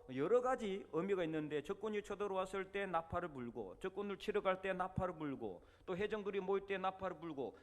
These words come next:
그 중앙에, 중간에 누가 있습니까? 중심에 하나님이 계시는 거죠. 하나님이 계시는 거예요. 그래서 나팔, 나팔 소리는 뭘 의미하느냐? 하나님의 영광의 소리를 의미한다. 하나님을 부르는 소리다.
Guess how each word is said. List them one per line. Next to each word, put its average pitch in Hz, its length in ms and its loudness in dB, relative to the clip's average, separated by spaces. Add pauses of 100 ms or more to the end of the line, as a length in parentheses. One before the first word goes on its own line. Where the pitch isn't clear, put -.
그 185 240 6
중앙에, 202 540 2
중간에 196 420 0
누가 170 280 2
있습니까? 208 640 2
중심에 202 520 4 (840)
하나님이 196 520 -4
계시는 131 440 -10
거죠. - 200 -20 (480)
하나님이 139 360 -10
계시는 - 280 -16
거예요. - 120 -20 (420)
그래서 196 200 -2
나팔, 233 1080 6
나팔 247 380 2
소리는 208 440 -4
뭘 254 200 2
의미하느냐? 160 760 2 (280)
하나님의 277 920 0
영광의 180 440 -4
소리를 165 360 -6
의미한다. 104 520 -6
하나님을 254 500 0
부르는 247 420 -4
소리다. 107 540 -4